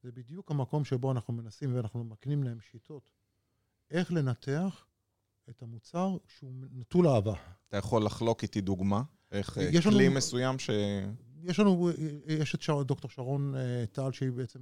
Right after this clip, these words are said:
Speaker 1: גם כן יש את הנושא של where to play, אוקיי? שהיא ממש עושה את זה,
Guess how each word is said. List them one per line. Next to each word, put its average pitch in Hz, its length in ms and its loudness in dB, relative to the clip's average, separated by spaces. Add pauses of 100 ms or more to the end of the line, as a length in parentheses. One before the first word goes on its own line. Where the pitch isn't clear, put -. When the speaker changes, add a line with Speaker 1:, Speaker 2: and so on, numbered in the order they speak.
(100)
Speaker 1:
גם 123 160 -8
כן 127 140 -2
יש 120 140 -4
את 127 160 -4
הנושא 120 500 -4
של 123 140 -6
where 120 180 -4
to - 200 -8
play, 104 380 -14
אוקיי? 135 280 -6
שהיא 127 320 -4
ממש 123 360 -8 (280)
עושה 147 260 -2
את 143 60 0
זה, 143 80 -2